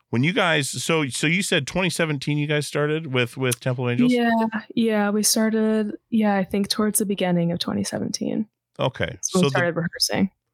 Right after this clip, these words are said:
Speaker 1: and so the
Speaker 2: And writing.
Speaker 1: band, the, so these, these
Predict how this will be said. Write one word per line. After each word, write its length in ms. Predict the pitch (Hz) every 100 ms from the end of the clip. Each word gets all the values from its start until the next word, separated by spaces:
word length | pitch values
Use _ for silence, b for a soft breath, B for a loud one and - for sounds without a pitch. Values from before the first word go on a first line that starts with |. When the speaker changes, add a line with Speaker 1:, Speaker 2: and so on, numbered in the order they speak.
| _ _ _ _ -
Speaker 1:
and 120 | 127
so 120 | 160
the 80 | 170
Speaker 2:
And 80 | 170
writing. 180 | 151
Speaker 1:
band, 300 | 156 160 131 -
the, 480 | 117 127 117 - 110 - -
so 300 | - 131 117
these, 320 | 127 147 165 -
these 400 | 156 139 151 -